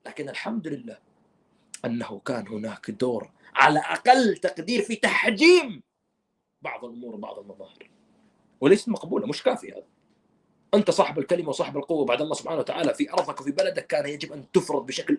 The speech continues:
أكبر من هذا. ليش؟ نحن كنا نظن دائما أنه في حالة خوف من، من سيطرة وسطوة،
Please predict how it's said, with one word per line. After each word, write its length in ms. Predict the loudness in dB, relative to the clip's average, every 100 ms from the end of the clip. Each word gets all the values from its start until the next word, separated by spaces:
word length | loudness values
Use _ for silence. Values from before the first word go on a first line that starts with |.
| 2
أكبر 340 | 2 4 2
من 160 | 0 -10
هذا. 120 | -18 -20 _ _ _ _ _ _ _ _ _ -18 4
ليش؟ 420 | 6 6 4 -4 _ _ _ _ 4
نحن 300 | 6 8 6
كنا 280 | 6 4 4
نظن 440 | 2 2 2 4
دائما 420 | 4 4 0 -8 -12 _ _ _ _ _ _ _ _ _ _ _ _ _ _ -20 _ -2
أنه 200 | -2 -2
في 240 | -2 -2
حالة 400 | 0 0 0 -4 -12 -20 _
خوف 380 | -4 -2 -2 -4
من، 200 | -2 -2 -2
من 120 | -2
سيطرة 440 | -2 -2 0 0
وسطوة، 440 | 0 -2 -6 -10